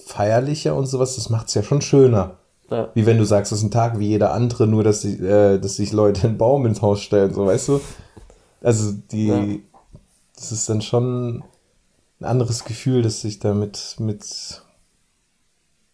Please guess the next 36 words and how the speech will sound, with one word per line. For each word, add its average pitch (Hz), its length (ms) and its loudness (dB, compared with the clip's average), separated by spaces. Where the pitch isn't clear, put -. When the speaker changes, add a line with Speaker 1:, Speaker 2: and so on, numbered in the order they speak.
Speaker 1:
mit 113 140 -16
sich - 340 -18
bringt. 107 380 -10
Speaker 2:
<laughs> - 40 -8
Ja, - 260 -4
hast 135 300 -8
recht. 123 200 -2
Ich 123 140 -2
hab 131 60 2
Speaker 1:
Mhm. - 80 -4
Speaker 2:
übrigens, 120 280 -2
mir 123 60 0
ist 117 120 -4
grad - 120 -6
aufgefallen, 135 640 -2
Speaker 1:
Mhm. 117 220 -2
Speaker 2:
ich 120 80 -6
habe 120 140 4
gesagt, 113 340 -2
ich - 140 -12
hab 120 120 -2
nichts 120 240 -6
zu - 80 -4
erzählen. 113 540 -4
Speaker 1:
Mhm. 110 320 -4
Speaker 2:
Ah, 135 160 4
zu, 139 240 -4
zu 131 120 -4
der 120 100 2
Bus-Story 131 640 -2
kann 113 200 -6
ich 113 160 -12
noch 117 240 -10
was, - 220 -8
äh, 117 60 -4
einbringen. 117 380 -6